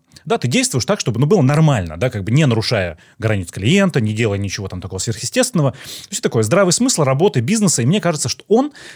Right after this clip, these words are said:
вот этот здравый смысл, он так или иначе воспроизводится в финансовых показателях. Ну, то есть я понимаю, что мне надо продать, для этого я стараюсь быть, ну, там, довольно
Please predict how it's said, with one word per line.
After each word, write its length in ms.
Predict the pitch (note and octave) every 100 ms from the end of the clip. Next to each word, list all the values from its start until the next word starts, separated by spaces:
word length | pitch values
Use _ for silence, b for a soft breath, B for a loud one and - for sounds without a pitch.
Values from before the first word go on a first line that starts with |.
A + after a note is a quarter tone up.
| -
вот 120 | C#3
этот 120 | C3+
здравый 300 | A2+ D3 C3+
смысл, 300 | - C#3+ A#2
он 160 | C3+ C#3+
так 240 | G#3 G3+
или 140 | D3 D#3
иначе 560 | G#3+ C4+ - C3+ G2 B B B
воспроизводится 1040 | A#2 D3 - D3 C3+ C3 G#3+ A3+ - - B2
в 240 | D3 F#3+
финансовых 440 | - G3 - D3
показателях. 520 | - E3 E3+ A2 G2+ -
Ну, 100 | G#3+
то 60 |
есть 100 | -
я 80 | D#3+
понимаю, 360 | C3+ D#3 D#3+ A2
что 120 | A2
мне 100 | A#2
надо 180 | G#2 -
продать, 400 | C#3 G3+ C#4+ D#3
для 120 | C3+
этого 160 | A#2 A2
я 60 |
стараюсь 340 | - A2 G2+ F2
быть, 260 | G2+ - B B -
ну, 80 | A#2+
там, 200 | E2+ F2
довольно 300 | G#2 F#2